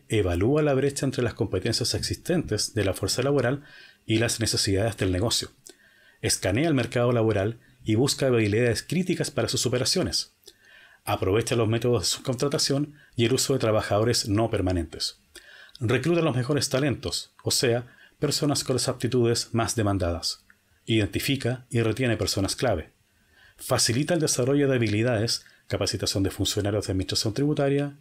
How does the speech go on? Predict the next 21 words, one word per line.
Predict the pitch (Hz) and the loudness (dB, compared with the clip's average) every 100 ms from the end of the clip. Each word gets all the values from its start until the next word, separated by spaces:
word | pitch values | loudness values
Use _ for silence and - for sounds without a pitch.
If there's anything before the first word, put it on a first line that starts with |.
| _ | _
en | 117 107 | -2 0
el | 92 | 0
área | 90 90 | -2 -2
de | |
impuestos | 87 95 - | -4 -4 -4
principales | 131 - 151 143 147 147 - - - - - - | -2 -2 -2 -2 -2 -2 -6 -16 -20 -20 -20 -4
o | 190 202 196 | 0 0 2
capacidades | 131 127 - 123 120 113 | 0 0 0 2 2 2
requeridas | 120 117 110 113 117 | 0 0 2 2 0
por | - 165 156 | -2 0 2
el | 135 | 2
negocio | 123 120 - | 2 2 0
en | 107 | -2
un | 98 | -2
futuro | 107 101 95 | -2 0 -2
próximo. | - 90 - - - _ _ - _ _ _ _ _ - | -4 -4 -6 -10 -20 _ _ -20 _ _ _ _ _ -4
Categoría | 104 95 92 95 113 | -2 0 0 2 2
de | 127 | 2
riesgo | 117 98 | 0 0
dos, | 95 117 - - _ - | 0 0 -2 -8 _ -16
capacidad. | - 98 85 - 95 101 | -6 -4 -2 0 0 -2